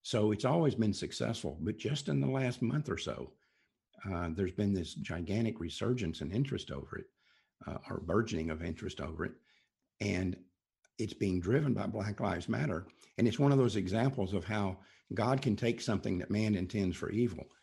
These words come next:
and turn it into something good. Black Lives Matter, the,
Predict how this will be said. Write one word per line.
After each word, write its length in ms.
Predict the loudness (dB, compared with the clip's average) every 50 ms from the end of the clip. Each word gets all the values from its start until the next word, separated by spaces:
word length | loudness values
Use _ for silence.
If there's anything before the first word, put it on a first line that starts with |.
| _ _ -6
and 160 | -4 -4 -2
turn 180 | 0 0 0
it 80 | 2 2
into 200 | 0 0 -2 -2
something 380 | -2 -2 -4 -4 -4 -6 -4 -2
good. 300 | -2 -2 -2 -2 -4 -8 -14 _ _ _ _ _ _ _ _ _ -6
Black 280 | 0 2 2 2 2 2
Lives 260 | 2 2 0 2 2
Matter, 320 | 2 2 2 2 2 2
the, 240 | 0 -2 -2 -2 -2